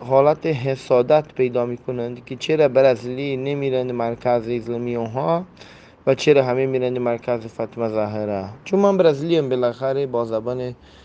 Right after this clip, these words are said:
خودم می‌تونم تبلیغ کنم بهتر از ایرانی که پرتغالی یاد بگیره، نه؟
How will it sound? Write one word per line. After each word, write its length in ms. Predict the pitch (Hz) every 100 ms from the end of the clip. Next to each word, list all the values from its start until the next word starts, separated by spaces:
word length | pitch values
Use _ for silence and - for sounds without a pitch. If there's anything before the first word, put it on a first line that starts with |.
| _ _ -
خودم 360 | - 139 127 127
می‌تونم 400 | 127 - 127 110
تبلیغ 380 | 107 107 110
کنم 480 | - - 120 123 131
بهتر 380 | 117 104 120 120
از 200 | 107 - -
ایرانی 360 | 120 113 123
که 220 | 120 123 120 -
پرتغالی 440 | 117 107 113 120
یاد 300 | 120 110 98
بگیره، 400 | 110 98 107 90 - - - - -
نه؟ 220 | 113 120